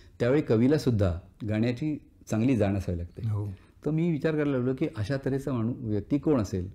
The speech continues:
Speaker 1: कोण
Speaker 2: की
Speaker 1: बरं?
Speaker 2: ज्याला नोटेशनही
Speaker 1: हां,
Speaker 2: माहिती आहे.
Speaker 1: ज्याला नोटेशन पण कळतंय किंवा
Speaker 2: कळतं.
Speaker 1: मग याचा, त्याच्यातला जो भाव आहे स्वरांमधला,
Speaker 2: तो कळेल.
Speaker 1: तो कळेल असा
Speaker 2: हम्म.
Speaker 1: माणूस पाहिजे. तर माझ्या डोळ्यांसमोर एकदम यशवंत देव आले.
Speaker 2: हम्म. पण ते त्यावेळी नागपूरला होते
Speaker 1: ते
Speaker 2: म्हणा.
Speaker 1: नागपूरला होते.
Speaker 2: हम्म.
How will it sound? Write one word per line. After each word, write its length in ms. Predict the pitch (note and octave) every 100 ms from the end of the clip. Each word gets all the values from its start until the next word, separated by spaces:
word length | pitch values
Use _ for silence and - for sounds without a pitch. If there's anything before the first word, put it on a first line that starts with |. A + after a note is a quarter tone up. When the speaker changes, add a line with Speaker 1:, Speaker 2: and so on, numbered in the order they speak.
| - -
Speaker 1:
कोण 300 | B2+ C3 A#2
Speaker 2:
की 220 | - -
Speaker 1:
बरं? 160 | G#2 G2+
Speaker 2:
ज्याला 260 | A2 A#2 A#2+
नोटेशनही 560 | G#2+ G2 B2 B2 B2+
Speaker 1:
हां, 80 | A#2+
Speaker 2:
माहिती 200 | A#2+ C3
आहे. 220 | A#2+ A#2
Speaker 1:
ज्याला 240 | A2 B2 C#3+
नोटेशन 440 | A#2+ G#2 B2+ C#3+
पण 140 | D3+
कळतंय 360 | C#3 A#2 A#2 A#2
किंवा 200 | A#2 B2
Speaker 2:
कळतं. 80 | A#2
Speaker 1:
मग 60 |
याचा, 260 | G#2+ G#2 G#2+ - - - -
त्याच्यातला 340 | G#2 A2 A#2+ A#2+
जो 120 | B2+
भाव 260 | F#2+ G2+
आहे 160 | G#2+ G2+
स्वरांमधला, 680 | - - G2+ G#2+ G2+ F2+ F2+ - - G#2
Speaker 2:
तो 100 | G2
कळेल. 460 | F#2+ F2 E2+ D#2+
Speaker 1:
तो 100 | B2+
कळेल 280 | B2 G2 E2+ -
असा 160 | F#2 C3+
Speaker 2:
हम्म. 120 | A#2+
Speaker 1:
माणूस 180 | A2+ -
पाहिजे. 420 | E2+ E2+ - - _ - - - -
तर 60 | B2
माझ्या 180 | C3+
डोळ्यांसमोर 360 | C#3 D3 C#3 C#3+
एकदम 220 | C3+ D3
यशवंत 320 | G#2 B2 A#2+
देव 200 | A2+ G2
आले. 160 | E2 D#2 - G2+
Speaker 2:
हम्म. 200 | F#2+ F2 - -
पण 140 | A#2 B2+
ते 100 | C#3
त्यावेळी 300 | C#3+ C#3+ C#3+
नागपूरला 460 | B2+ - D3 A#2
होते 140 | D#2+ F2
Speaker 1:
ते 40 |
Speaker 2:
म्हणा. 180 | E2+ B2
Speaker 1:
नागपूरला 420 | C3 B2+ C3 F#2
होते. 220 | D#2+ G#2
Speaker 2:
हम्म. 200 | G#2 D#2+